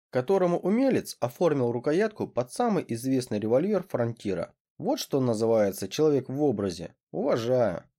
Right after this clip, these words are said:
Интересно, а во второй кобуре миротворец настоящий или тоже бутафория? Винчестер точно боевой, отсюда вижу. На каждую ай ди-карту сканер отвечает зеленым огоньком.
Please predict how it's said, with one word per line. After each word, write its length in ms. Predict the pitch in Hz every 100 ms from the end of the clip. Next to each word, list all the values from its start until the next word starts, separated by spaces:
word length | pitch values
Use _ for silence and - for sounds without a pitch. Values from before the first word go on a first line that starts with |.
| _ -
Интересно, 880 | 113 147 226 208 151 110 85 78 -
а 120 | 110
во 120 | 151
второй 380 | - 220 196 123
кобуре 480 | 127 123 123 92 -
миротворец 680 | 110 127 165 185 156 98 -
настоящий 640 | 127 156 240 254 - 90
или 260 | - 165 220
тоже 320 | - 170 120
бутафория? 760 | 113 135 160 160 120 80 - _ _ -
Винчестер 600 | 120 160 285 240 170 131
точно 360 | 160 143 123
боевой, 500 | 107 104 95 87 - -
отсюда 440 | 151 - 104 90
вижу. 380 | 87 90 - - _ _ _ _ _
На 160 | - 123
каждую 500 | - 202 156 120 113
ай 120 | 120
ди-карту 520 | 127 170 254 220 -
сканер 400 | 117 - 208 147 -
отвечает 480 | 107 147 - - 120
зеленым 360 | 135 175 139 127
огоньком. 580 | 123 120 107 104 90